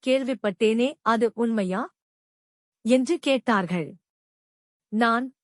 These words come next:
"உண்மைதான், நான் அவ்வாறு செய்கிறேன்," என்றேன்.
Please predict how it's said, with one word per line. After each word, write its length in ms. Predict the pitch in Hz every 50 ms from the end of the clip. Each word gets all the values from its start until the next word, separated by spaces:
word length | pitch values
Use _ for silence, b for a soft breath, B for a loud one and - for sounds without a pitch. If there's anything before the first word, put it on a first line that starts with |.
| _ _ _
"உண்மைதான், 680 | - 302 330 330 311 302 285 240 269 262 285 302 294 - _
நான் 300 | 220 226 247 262 262 247
அவ்வாறு 500 | 226 226 220 202 254 277 320 339 359 339
செய்கிறேன்," 640 | - - 247 247 214 247 233 254 262 285 311 - _ _
என்றேன். 640 | - 247 240 226 190 220 226 190 165 156 147 -